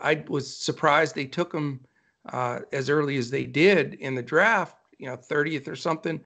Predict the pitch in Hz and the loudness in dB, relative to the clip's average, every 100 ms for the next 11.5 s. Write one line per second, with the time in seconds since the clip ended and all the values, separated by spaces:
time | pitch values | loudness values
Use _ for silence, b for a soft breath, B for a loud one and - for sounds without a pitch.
0 | b b - 160 147 147 143 131 127 143 | b b -4 -2 -2 -6 -4 -2 2 0
1 | 180 - - 160 147 - 147 147 147 139 | 0 -4 -4 -2 -2 -2 0 0 2 2
2 | 156 180 131 - - 135 - 143 160 196 | 2 2 -2 -8 -10 -10 -4 0 2 0
3 | 196 139 127 b b b b b - - | -2 -4 -4 b b b b b -12 -4
4 | 151 139 170 262 - 170 139 127 139 151 | -4 0 0 0 0 -2 -2 0 2 2
5 | 113 - 156 143 - 220 269 165 170 196 | 0 -2 0 0 -2 -2 0 0 2 2
6 | 196 - 160 131 - _ _ _ _ _ | 0 -4 0 0 -4 _ _ _ _ _
7 | - 151 165 151 143 131 170 190 - - | -4 -2 -2 -4 -8 -4 -4 -4 -8 -6
8 | 135 - 143 131 165 202 175 139 - 127 | -6 -2 -4 0 2 2 2 -2 -4 -8
9 | - 123 123 135 143 170 - - 160 143 | -2 0 0 0 0 2 0 0 0 2
10 | 120 - 139 139 139 127 135 139 160 139 | -4 -2 0 0 0 -4 -2 -2 -2 -2
11 | 117 117 113 123 | -6 -8 -6 -8